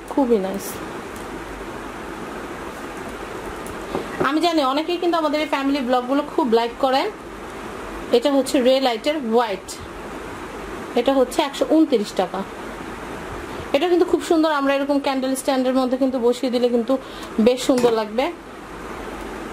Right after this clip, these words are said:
এটা যার যার রুচি অনুযায়ী কিন্তু এক একজন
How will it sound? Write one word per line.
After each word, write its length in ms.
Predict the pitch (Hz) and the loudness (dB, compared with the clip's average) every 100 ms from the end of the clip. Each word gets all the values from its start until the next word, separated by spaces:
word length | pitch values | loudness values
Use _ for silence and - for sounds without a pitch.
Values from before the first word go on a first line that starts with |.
| - - - - - - - - - - - - - - - - - - - - - - - - - - - - - - - - - - - | -10 -10 -12 -12 -10 -10 -10 -10 -10 -10 -10 -10 -10 -10 -10 -10 -10 -12 -12 -12 -10 -10 -10 -10 -10 -10 -12 -12 -12 -12 -12 -12 -12 -10 -2
এটা 200 | 311 320 | 2 4
যার 300 | 339 330 330 | 4 2 2
যার 140 | 294 381 | 2 4
রুচি 360 | 320 339 370 | 4 4 4
অনুযায়ী 380 | 381 359 320 320 | 4 4 2 2
কিন্তু 240 | 311 285 277 | 4 4 4
এক 120 | 269 | 0
একজন 360 | 277 240 269 | -2 0 2